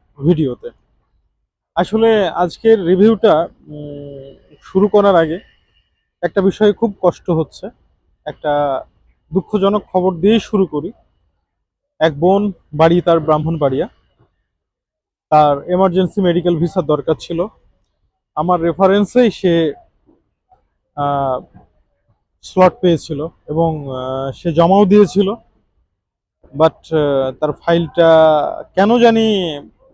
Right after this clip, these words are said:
কোনো হয়তো প্রবলেম হয়েছে বলে ইন্ডিয়ান, আহ, এম্বাসি তাকে ভিসা দেয় নাই। মানে, রানিং মান্থে এইটাই হচ্ছে আমার, মানে,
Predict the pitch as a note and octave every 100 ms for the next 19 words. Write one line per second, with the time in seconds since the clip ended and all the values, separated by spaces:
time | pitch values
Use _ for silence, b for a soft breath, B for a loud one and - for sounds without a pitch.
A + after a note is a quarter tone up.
0 | D3 F#3 F#3 D#3+ F3+ G3 - E3+ F3+ F#3+
1 | F3+ F#3 F#3+ E3+ F3+ E3+ E3 E3 D#3+ D3
2 | C3 _ _ _ - D#3 D#3 - D#3+ D3
3 | D#3 C#3+ D#3 F3 D3 C#3+ C#3+ G3 - _
4 | _ _ _ _ _ _ _ - C#3+ D3+
5 | D3 C#3 C3+ C3 C3+ C3+ C3 D#3+ F#3+ G#3+
6 | A3 A3 A3 - A3 B3 B3+ B3 _ -
7 | F#3+ G#3 A3+ A3+ G3 - - G3 F3+ F#3
8 | F3+ D3 - _ D3+ D3+ D3+ C#3+